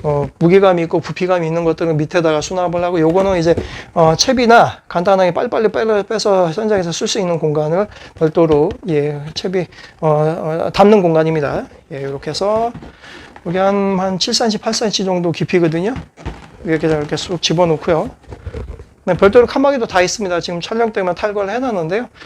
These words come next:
오늘 저녁에 낚시가 갈 예-, 예정이거든요.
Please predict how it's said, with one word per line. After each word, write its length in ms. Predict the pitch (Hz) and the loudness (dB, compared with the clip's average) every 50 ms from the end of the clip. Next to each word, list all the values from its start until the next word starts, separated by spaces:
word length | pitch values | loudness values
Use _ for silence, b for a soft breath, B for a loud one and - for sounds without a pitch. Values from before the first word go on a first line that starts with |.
| B B B B B B B | B B B B B B B
오늘 180 | - 214 254 254 | 2 4 4 4
저녁에 300 | - 220 226 262 254 254 | 4 4 4 4 4 4
낚시가 360 | 208 180 175 - - 240 233 | 4 4 4 2 2 2 2
갈 240 | 180 175 185 196 - _ _ - 208 | 2 2 0 0 -2 _ _ -4 0
예-, 220 | 185 196 208 214 220 254 - | 2 2 2 2 0 0 2
예정이거든요. 880 | 196 196 202 240 233 226 214 196 202 175 175 165 165 185 208 165 131 | 2 2 4 4 2 2 2 0 0 0 0 -2 -2 -2 -2 -4 -6